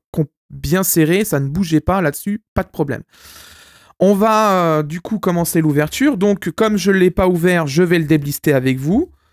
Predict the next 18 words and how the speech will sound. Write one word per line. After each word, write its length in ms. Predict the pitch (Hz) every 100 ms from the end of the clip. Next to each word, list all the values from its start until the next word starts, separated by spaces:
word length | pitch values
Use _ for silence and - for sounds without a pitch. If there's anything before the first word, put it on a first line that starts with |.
| _ _ _ -
Voilà, 320 | 90 139 214
je 140 | 165
vais 140 | 139 143
prendre, 460 | - 143 143 135 -
euh, 320 | 131 127 127 135
mon 180 | 156
petit, 480 | 160 147 - - 156
euh, 100 | 139
couteau, 440 | 127 143 - 165 175
quelque 280 | 147 -
chose. 460 | 135 - 170 185 175
Euh, 540 | - 143 139 135 131 117
est-ce 160 | - _
qu'il 160 | 147
est 80 | 139
là ? 340 | 135 151 175 - _ _ _ _ _ _ -
Oui. 240 | 135 185 - _ - - - -
Hop. 180 | 175 185